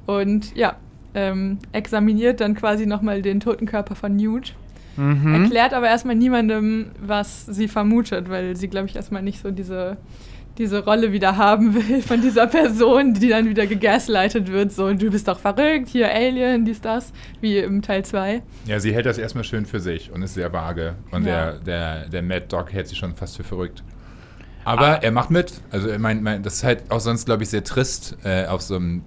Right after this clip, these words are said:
Speaker 3: Planeten mit alle sechs Monate kommt ein Supply-Ship und sonst hängst du da rum.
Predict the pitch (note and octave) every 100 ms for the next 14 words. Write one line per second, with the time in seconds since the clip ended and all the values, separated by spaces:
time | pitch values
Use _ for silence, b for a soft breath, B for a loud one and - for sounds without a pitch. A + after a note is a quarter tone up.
0 | - - F#2+ G2+ G2 G2 G2 F#2+ F#2 F#2
1 | G2 F#2 F#2 - G2 F#2+ F2+ F2+ F#2+ F#2
2 | F2+ F#2+ F#2 F#2+ G2 G2+ F#2+ F2+ F#2 F2+
3 | G#2+ - F2 E2 A2+